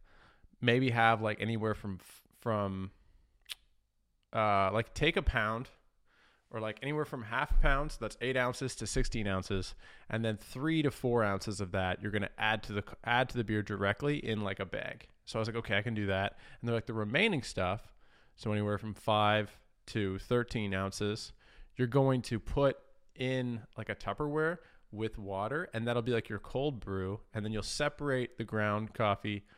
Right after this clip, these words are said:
from the water and then add that cold brew solution into the beer after, um, to taste." And I was like, "All right, I can do this. No problem." And then,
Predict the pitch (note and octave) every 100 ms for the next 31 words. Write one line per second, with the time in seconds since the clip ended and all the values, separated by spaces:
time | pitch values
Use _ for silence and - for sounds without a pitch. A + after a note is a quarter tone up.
0 | _ _ - C3 B2+ A2 G#2 G2+ G#2 G#2
1 | G#2 - A2 A2 G#2 G2 - - G#2+ G2+
2 | - C3+ A2 G#2 G#2 - A2+ G#2 - G2
3 | - B2 A#2 G#2+ G#2+ G2+ G2 - _ _
4 | _ _ - - - - - - C3+ C#3+
5 | - G2 G2 - - - - - - -
6 | _ _ - A2 A2 G#2 G#2 G2+ F#2+ -
7 | _ _ - A2 E3+ E3+ - - - -
8 | - - G#2+ A2 G#2+ G#2+ E3+ C3 G#2 -
9 | - _ - - A#2+ B2+ G2+ G2+ C#3+ -
10 | - - _ _ - - _ _ B2 A#2+
11 | D#3+ B2+ C3 D3